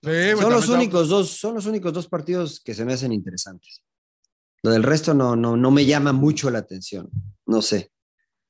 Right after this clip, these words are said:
Speaker 3: Esos dos, sí, de ahí de esos cuatro creo que sale el campeón, bueno, City, ¿no? Pero... De esos cuatro creo que, creo que puede salir el campeón.
Speaker 2: City, ¿con quién va? Con el Leipzig, ¿no?
Speaker 1: Leipzig.
Speaker 3: Con Leipzig, sí. Con el poderosísimo Leipzig, ojo, Rodo,
Speaker 2: Quedó un,
Speaker 3: con el
Speaker 2: quedó un,
Speaker 3: Leipzig, güey.
Speaker 2: quedó un Brujas contra Benfica, a veces salen esas cosas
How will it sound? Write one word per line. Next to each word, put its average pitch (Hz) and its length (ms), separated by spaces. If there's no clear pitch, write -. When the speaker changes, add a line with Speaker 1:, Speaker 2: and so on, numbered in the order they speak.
Speaker 3:
Esos 165 260
dos, 143 180
sí, 143 140
de 143 140
ahí 202 160
de 233 80
esos 226 240
cuatro 208 340
creo 175 160
que 147 60
sale 170 240
el 143 80
campeón, 131 360
bueno, 170 240
City, 147 340
¿no? 120 200
Pero... 95 300
De 127 140
esos 143 180
cuatro 139 280
creo 127 160
que, 107 140
creo - 260
que 113 80
puede 117 160
salir 104 180
el 101 80
campeón. 90 320
Speaker 2:
City, 185 220
¿con 165 160
quién 185 160
va? 214 80
Con 208 100
el 151 80
Leipzig, 151 360
¿no? 165 180
Speaker 1:
Leipzig. 110 540
Speaker 3:
Con 117 200
Leipzig, 113 400
sí. 101 320
Con 110 160
el 110 80
poderosísimo 123 680
Leipzig, 123 400
ojo, 113 220
Rodo, 101 160
Speaker 2:
Quedó 151 140
un, 180 120
Speaker 3:
con 135 80
el 101 40
Speaker 2:
quedó - 80
un, 147 80
Speaker 3:
Leipzig, 180 140
güey. 151 200
Speaker 2:
quedó 151 160
un 180 100
Brujas 156 380
contra 123 260
Benfica, 131 680
a 131 40
veces 165 160
salen 156 200
esas 131 220
cosas 123 200